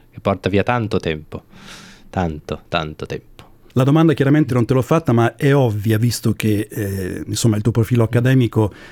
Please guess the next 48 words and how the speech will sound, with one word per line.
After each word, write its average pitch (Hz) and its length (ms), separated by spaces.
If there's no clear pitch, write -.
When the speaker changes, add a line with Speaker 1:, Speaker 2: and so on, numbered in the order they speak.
Speaker 2:
è - 100
abbastanza 120 480
evidente. 113 560
Speaker 1:
Mm. 127 40
Speaker 2:
L'inglese 131 460
già 104 120
lo 104 100
sapevi 110 360
prima 104 240
di 98 60
venire 95 220
in 92 80
Australia? 87 400
Speaker 1:
Sì, 117 240
sì, 87 200
sì, - 240
sì, - 140
sì. - 220
L'inglese 98 340
già 90 140
lo 90 80
sapevo. 104 420
Ovviamente 113 520
non 98 180
bene 87 200
come 85 160
adesso. 80 420
Già 113 160
per 117 140
iniziare 113 400
un 110 80
dottorato 113 440
in 107 60
Italia 110 320
uno 107 120
deve 92 200
partire 95 440
con 92 140
un 87 140
inglese, 87 480
con 98 160
un 92 80
livello 95 260
di 87 60
inglese 82 720
decente, 95 540
abbastanza 87 480
alto. - 360